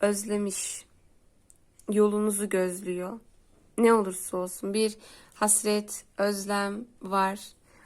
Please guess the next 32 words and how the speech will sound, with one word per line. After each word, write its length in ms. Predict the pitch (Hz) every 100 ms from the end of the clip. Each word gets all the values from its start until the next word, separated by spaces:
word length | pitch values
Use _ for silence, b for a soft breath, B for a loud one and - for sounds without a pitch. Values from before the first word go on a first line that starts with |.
| b
bu 100 | 202
kişide. 640 | - 208 202 190 190 185 214 - _ _ _ _ _ b b -
Size 260 | - 226
karşı 320 | 220 214 214 -
şu 100 | 208
an 180 | 214
duygularını 560 | 208 202 202 202 202 202
da 80 | 196
görme 400 | 185 185 190 196
isteği 500 | 202 - - 180 180
var. 340 | 190 - - _ _ -
Şu 200 | - -
an 260 | 269 247 247
bir 280 | 233 240 233
dönemeçtesiniz. 920 | 214 208 208 208 - 208 208 190 185
Bakın 260 | 190 196 190
görüyorsunuz. 800 | 190 190 202 202 - 180 190 - B B B B -
Bu 80 |
kişinin 240 | 214 - 262
hayatında 480 | 254 247 247 247 214
büyük 200 | 240 -
kırılmalar 520 | 220 220 220 214 214
oluyor 300 | 202 185 185
şu 220 | - 190
an. 300 | 180 185 214 B B B -
Birazcık 380 | 269 247 233 233
daha 160 | 240
gurur 320 | 226 226 226
yapabilir. 560 | 220 214 214 208 196 202 B B B -
Kendini 360 | 330 277 277 277
farklı 440 | 269 254 262 254
imaj 640 | 233 233 226 226 - -